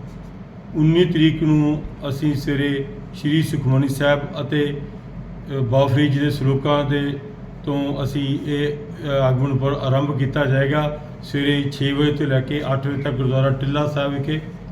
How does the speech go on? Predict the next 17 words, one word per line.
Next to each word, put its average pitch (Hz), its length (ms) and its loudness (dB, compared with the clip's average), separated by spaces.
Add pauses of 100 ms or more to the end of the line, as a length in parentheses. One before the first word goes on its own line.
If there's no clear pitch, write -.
(1200)
ਸ਼ਾਮ 143 400 2
ਨੂੰ 165 320 4 (540)
ਇਸੇ 160 280 0
ਤਰ੍ਹਾਂ 151 360 2 (220)
ਕਥਾ 160 360 6
ਤੇ 156 140 -4
ਕੀਰਤਨ 147 600 0 (600)
ਹੋਏਗਾ। 143 340 2
ਕਥਾ 156 380 4
ਦੇ 156 120 4
ਵਿੱਚ 151 460 0 (560)
ਭਾਈ 139 160 2
ਸਾਹਿਬ 151 200 2
ਭਾਈ 143 360 2 (140)
ਅਮਰਜੀਤ 147 420 2
ਸਿੰਘ 147 260 2
ਜੀ, 139 260 2